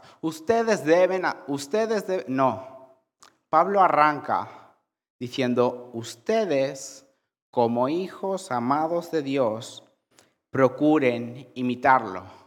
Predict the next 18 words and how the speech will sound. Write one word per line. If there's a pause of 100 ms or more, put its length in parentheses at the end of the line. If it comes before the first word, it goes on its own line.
(840)
Pablo
arranca (580)
toda (300)
esta, (760)
todo
este
texto,
todo
este
escrito
que
va
a
estar
hablando, (440)
poniendo
un
ejemplo.